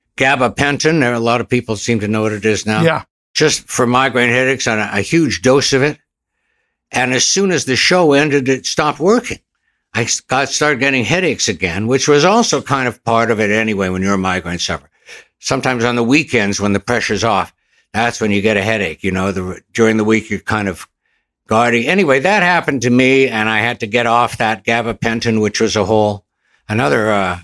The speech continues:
Speaker 1: you know, ordeal. And so all of that happened, and, um, mo-, emotionally, s-,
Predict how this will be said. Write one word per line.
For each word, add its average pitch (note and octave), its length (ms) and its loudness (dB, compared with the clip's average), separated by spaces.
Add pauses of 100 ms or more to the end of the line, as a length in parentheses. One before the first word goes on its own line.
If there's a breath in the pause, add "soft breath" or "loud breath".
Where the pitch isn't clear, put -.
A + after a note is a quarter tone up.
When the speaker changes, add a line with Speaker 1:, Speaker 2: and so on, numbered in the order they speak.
(120)
Speaker 1:
you G#2+ 140 -8
know, G2 260 -4
ordeal. A2+ 580 2
And G2+ 280 -2 (680)
so C#3+ 220 0
all G3 280 6
of D3+ 80 2
that D3+ 240 2
happened, B2+ 600 0
and, B2+ 600 0
um, A2+ 640 0 (1400)
mo-, D#3 380 4
emotionally, F3 800 2
s-, - 400 0